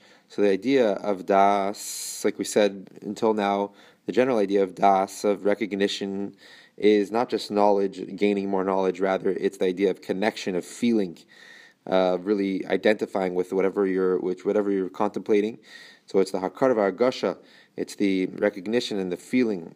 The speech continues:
of the Koyach Eliki, of the godly energy, Mahavas Yesh, which fe-, which, which creates the existence. So the idea of Das on this level, on this lower level, where the worlds do have a certain existence, but they're nullified to the godly energy within them, is,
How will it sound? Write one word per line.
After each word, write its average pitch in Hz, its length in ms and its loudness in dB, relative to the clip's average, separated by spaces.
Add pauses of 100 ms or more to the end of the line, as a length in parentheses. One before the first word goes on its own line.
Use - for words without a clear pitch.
(100)
of 85 160 -6
the 92 80 0
Koyach 110 300 2
Eliki, 101 540 -2
of 87 120 -4
the 92 80 -2
godly 101 360 0
energy, 101 280 -2
Mahavas 95 400 -2
Yesh, 90 180 -2
which 92 160 -8
fe-, - 240 0
which, - 360 -2
which - 260 -6
creates 101 460 -2
the 92 340 -2
existence. - 640 -4 (340)
So 101 260 2
the 98 140 4
idea 113 260 2
of 92 160 -4
Das 110 460 4
on 95 140 -2
this 104 200 0
level, 101 360 2
on 92 80 -8
this 92 160 -10
lower 131 240 6
level, 98 400 -2 (560)
where 98 240 4
the 98 100 0
worlds 104 300 2
do 139 160 0
have 135 80 0
a 110 40 -6
certain 104 380 -4
existence, 101 760 -4 (720)
but 101 120 0
they're 101 100 4
nullified 104 380 0
to - 40 -18
the 104 100 2
godly 101 340 0
energy 117 180 -2
within 120 240 0
them, 107 140 0
is, - 360 -2